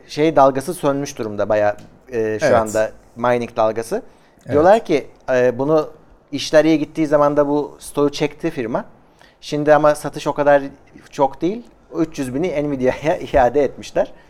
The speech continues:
Speaker 2: Ama öyle de-, bilmiyorum, demek ki anlaşmaları öyleymiş. Normalde öyle bir şey
Speaker 1: Normalde
Speaker 2: hiçbir
Speaker 1: olmaz,
Speaker 2: i-,
Speaker 1: evet.
Speaker 2: işte yok. Ha, öyle demek ki anlaşmış. Bilmiyorum, stok koruma falan filan.
Speaker 1: Belki de. İşte o yüzden de diyorlar ki şimdi bunu eritmesi için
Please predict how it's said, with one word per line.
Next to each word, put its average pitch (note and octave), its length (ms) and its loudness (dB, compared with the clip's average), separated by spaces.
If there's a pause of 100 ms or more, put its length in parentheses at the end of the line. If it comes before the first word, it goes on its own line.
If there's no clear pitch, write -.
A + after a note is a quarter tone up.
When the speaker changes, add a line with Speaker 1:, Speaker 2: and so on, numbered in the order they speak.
(300)
Speaker 2:
Ama G#2+ 340 -2
öyle G#2 520 0
de-, G#2 100 -4
bilmiyorum, G2+ 500 -6
demek F#2+ 280 -6
ki A2 80 0
anlaşmaları G2 600 -4
öyleymiş. C3 500 -2
Normalde G2 460 -2
öyle F#2 240 -2
bir F#2 60 -10
şey A#2+ 300 -2
Speaker 1:
Normalde A#2 280 4
Speaker 2:
hiçbir C#3 120 4
Speaker 1:
olmaz, D#3+ 340 6
Speaker 2:
i-, B2+ 40 2
Speaker 1:
evet. G#2+ 220 2
Speaker 2:
işte - 260 -6
yok. G3 300 2 (300)
Ha, E2+ 120 -6
öyle B2 340 4
demek F#2 300 -4
ki G2+ 100 -2
anlaşmış. E2+ 760 -8
Bilmiyorum, F#2+ 240 -6
stok - 540 -10 (100)
koruma F2 340 -6
falan F2 340 -8
filan. F2+ 400 -10
Speaker 1:
Belki A2+ 360 -2
de. F#2+ 100 -8 (300)
İşte - 220 -6
o B2+ 100 2
yüzden C#3+ 240 0
de D3 80 -6
diyorlar F3 260 4
ki G#3 80 -12
şimdi C#3 160 -6
bunu C#3+ 160 0
eritmesi D3 540 0
için F#3+ 260 -6